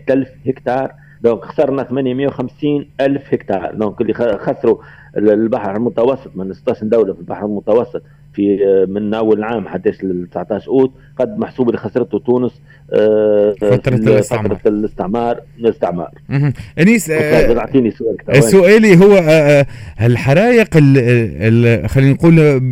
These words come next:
Speaker 2: نوصفها بالغير عادية في دول البحر الأبيض المتوسط في سيف السنة في ستاش دولة، ال-، المساحات ال-، المحروقة مساحات كبيرة من ال-، من الغابات، عدد الحرائق والأماكن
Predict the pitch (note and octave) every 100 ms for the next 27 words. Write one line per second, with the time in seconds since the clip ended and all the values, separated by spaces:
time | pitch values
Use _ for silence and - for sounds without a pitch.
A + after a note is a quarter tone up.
0 | B2 C3+ - - B2 E3 E3 E3 D3 E3+
1 | F#3 E3+ D#3+ D#3 C#3 A#2+ A2 B2 B2+ C3+
2 | C3+ B2+ B2+ B2+ B2 A#2+ B2+ C3 A#2+ A#2+
3 | A2+ A2 A2+ B2+ C3+ C#3+ C3+ A#2 - -
4 | - - - C3 C3 A#2 A2+ C#3 C3 C3+
5 | B2 B2+ A#2 G#2 G2+ A#2 A#2+ C#3+ C3+ D#3
6 | D#3+ D3+ B2+ A2 G#2 G2 C#3+ C3 - A#2
7 | A#2 A#2 A2+ A2+ A#2 C3 C3+ - D3 D3+
8 | C#3 C3+ B2+ C3 C3 C3+ D3 D3+ D3 C#3
9 | C3+ D3+ - C#3+ - C3 - - C3 -
10 | D3 D3 A#2 A#2 B2 B2 A#2 A2+ A#2+ B2
11 | B2+ A2+ C3 B2+ A#2+ A2+ - - - -
12 | C3 C#3+ C3 C#3 C3+ C3 B2+ D3 D3+ D3
13 | B2 A2+ C3 B2+ B2 A#2+ A#2+ B2 C#3 D3
14 | C#3+